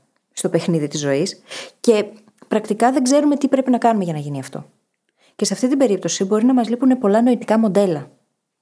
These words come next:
Και γι' αυτό η έρευνα είναι ανεκτήμητης αξίας.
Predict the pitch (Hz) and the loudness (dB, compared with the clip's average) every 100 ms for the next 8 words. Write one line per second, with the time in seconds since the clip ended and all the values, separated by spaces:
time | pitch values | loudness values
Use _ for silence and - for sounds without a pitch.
0 | _ - 202 196 - 262 233 208 196 175 | _ -2 0 2 4 4 4 4 2 0
1 | 175 165 - - 214 208 190 180 - 185 | 0 -2 -2 -2 0 2 0 -2 0 0
2 | 170 - 165 156 - - | 0 -6 -6 -6 -6 -12